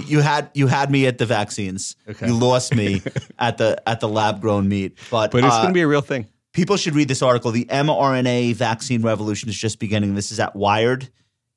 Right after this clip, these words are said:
Speaker 1: and it's, uh, honestly, it's, like, one of the most bullish things that I've read. Like, just reasons to be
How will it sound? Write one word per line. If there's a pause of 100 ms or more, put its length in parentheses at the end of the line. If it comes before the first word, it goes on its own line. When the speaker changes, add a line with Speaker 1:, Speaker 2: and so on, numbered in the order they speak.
Speaker 1:
and (480)
it's, (100)
uh, (100)
honestly, (120)
it's,
like,
one
of
the
most
bullish
things
that
I've
read. (420)
Like,
just (320)
reasons
to
be